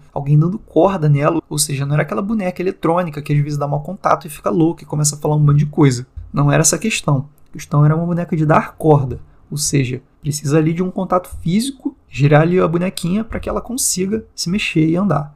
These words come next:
Enfim, eu achei bem assustador mesmo. Você ainda teve muita coragem ali de procurar embaixo da sua cama, dar uma olhada na casa pra ver onde é que tava a boneca. Não sei de onde você criou essa coragem toda,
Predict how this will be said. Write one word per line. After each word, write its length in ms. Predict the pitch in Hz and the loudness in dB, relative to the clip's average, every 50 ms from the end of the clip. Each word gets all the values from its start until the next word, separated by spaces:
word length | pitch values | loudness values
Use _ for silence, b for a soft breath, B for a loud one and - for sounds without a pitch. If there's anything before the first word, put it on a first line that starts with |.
| _ | _
Enfim, 520 | - 175 226 247 - - - 151 143 147 - - - _ | -4 -2 -2 -4 -2 0 2 4 4 4 0 -4 -12 _
eu 80 | - 151 | -2 -2
achei 240 | 147 147 - 151 151 | 0 0 0 0 0
bem 200 | 147 139 147 175 | 2 0 0 0
assustador 540 | 196 - - - - - 175 165 208 214 202 | -2 -4 -6 -6 -6 -4 -2 0 0 0 2
mesmo. 400 | 156 147 147 151 156 170 165 - _ _ _ | 4 6 6 6 4 2 -4 -8 _ _ _
Você 180 | 180 147 - 165 | -10 -6 -2 -2
ainda 120 | 147 156 | -2 0
teve 220 | 147 160 180 175 180 | 0 0 0 0 0
muita 180 | 185 190 226 | -2 -2 -4
coragem 560 | - - - - - 175 - 208 185 190 190 | -2 0 2 2 4 4 2 2 0 -2 -2
ali 260 | 180 151 147 156 190 180 | 0 0 0 0 0 -2
de 100 | 160 151 | -4 -8
procurar 680 | 147 - - - - 220 180 143 147 160 175 175 165 | -10 -10 -8 -4 0 2 2 4 4 2 0 0 0
embaixo 300 | 147 143 143 147 147 - | 0 0 0 -2 -2 -2
da 60 | 151 | -4
sua 160 | 147 - - - | -4 -4 -4 -6
cama, 560 | - - - 139 151 165 165 165 160 147 139 | -6 -2 2 2 2 2 2 0 -2 -2 -2
dar 100 | 135 135 | -2 -2
uma 100 | 135 147 | -2 0
olhada 220 | 147 147 147 151 | 2 2 2 2
na 100 | 151 180 | 0 -2
casa 320 | - - - 143 151 147 156 | -4 -2 -2 -2 -2 -2 -4
pra 160 | 147 - 113 | -8 -10 -10
ver 160 | 101 90 90 | -10 -10 -12
onde 160 | 90 87 - | -10 -10 -10
é 60 | 170 | -12
que 120 | 175 _ _ | -12 _ _
tava 260 | _ - 160 160 160 | _ 0 0 0 0
a 40 | 165 | -2
boneca. 580 | 175 214 202 165 143 147 151 147 - - 202 - _ - - - | -4 -2 -2 0 0 0 0 -2 -4 -10 -18 -20 _ -16 -10 -8
Não 80 | 165 | -6
sei 180 | 151 147 147 147 | -2 2 2 4
de 100 | 139 147 | 6 6
onde 120 | 151 151 | 6 6
você 200 | 151 151 147 170 | 4 2 0 0
criou 200 | 151 - 214 202 | 0 0 2 0
essa 140 | - - 175 | 0 0 -2
coragem 340 | 151 185 160 156 151 165 190 | -2 0 2 4 2 2 0
toda, 340 | 147 - 175 165 160 170 | 0 0 -2 -2 -2 -4